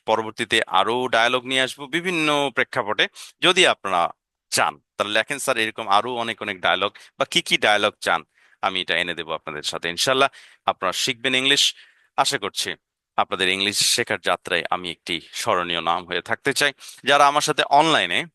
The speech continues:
ক্লাস করতে চান ফ্রি, সপ্তাহে একদিন,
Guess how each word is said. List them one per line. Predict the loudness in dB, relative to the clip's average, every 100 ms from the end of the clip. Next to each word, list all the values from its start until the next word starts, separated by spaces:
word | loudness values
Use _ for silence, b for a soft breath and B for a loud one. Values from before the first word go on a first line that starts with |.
| _ _
ক্লাস | 0 0
করতে | -2 -8 -8
চান | -2 -2 -2 -6 _ _
ফ্রি, | -4 -2 -2 -4 _ _ _ _ _ _ _ _ -6
সপ্তাহে | -4 -2 0 2
একদিন, | 0 -2 -2